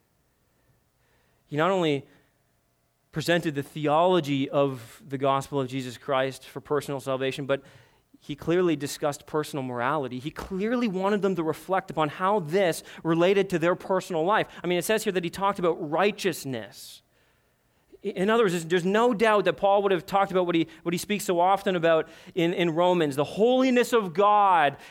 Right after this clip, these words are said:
and man's responsibility. You know, God's holy and you need to be holy too,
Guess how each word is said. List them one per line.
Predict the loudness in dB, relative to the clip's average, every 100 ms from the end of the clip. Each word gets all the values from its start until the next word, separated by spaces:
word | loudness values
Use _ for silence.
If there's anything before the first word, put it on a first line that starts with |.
| 0
and | 2 2
man's | 4 2 0 -4 -6
responsibility. | -2 -2 0 2 2 0 2 4 4 4 2 0 -2 -10 -20 _ _ _ _ _ _ _ _ _ _ _ _ _ _ _ _
You | -4
know, |
God's | 2 4 4 2
holy | 4 6 4 4
and | 2
you | 2
need | 0
to | 0
be | 2
holy | 4 4 2
too, | -2 -2 0 2 2